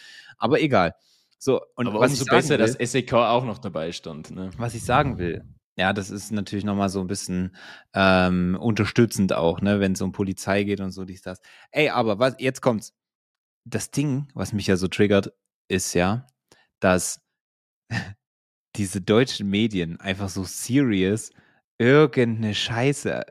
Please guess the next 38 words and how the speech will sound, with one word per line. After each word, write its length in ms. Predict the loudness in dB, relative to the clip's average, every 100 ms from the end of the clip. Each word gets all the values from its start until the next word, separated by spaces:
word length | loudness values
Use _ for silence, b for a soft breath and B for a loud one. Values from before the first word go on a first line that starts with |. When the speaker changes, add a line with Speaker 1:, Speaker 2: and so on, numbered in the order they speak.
| _ -2
Speaker 1:
raushauen, 580 | 0 0 0 0 2 2
so 120 | 0
damit 280 | 2 0 2
sie 120 | 2
halt 140 | 2
irgendeine 240 | 2 -2 -2
Story 300 | 0 2 2
haben. 240 | 0 -2 -6 B B B _
Und 160 | -2 2
da 120 | 2
hat's, 220 | 2 -4 -2
da 120 | 2
hab 100 | 2
ich 80 | 0
dazu 460 | -2 -4 -4 -4 2
wirklich 320 | 2 2 -2
noch 300 | 0 0 -2 b b b
eine 120 | -6
Story, 500 | -4 2 4 6 2
die 160 | 2 0
ich 100 | 2
letztens 480 | 2 2 -4 -4 -2
gesehen 340 | 2 2 2
habe. 100 | 2
Ich 100 | 2
weiß 200 | 2 2
nicht, 160 | 2 -4
ob 80 | -6
ich 80 | -8
sie 120 | -8
dir, 140 | 0 2
glaub 260 | 6 4 4
ich, 100 | 0
schon 160 | 0
mal 120 | 0 -2
erzählt 500 | -6 -2 0 0 -4
hatte, 320 | -6 -6 -6 B B B B _
aber 580 | 0 0 2 2 2 -4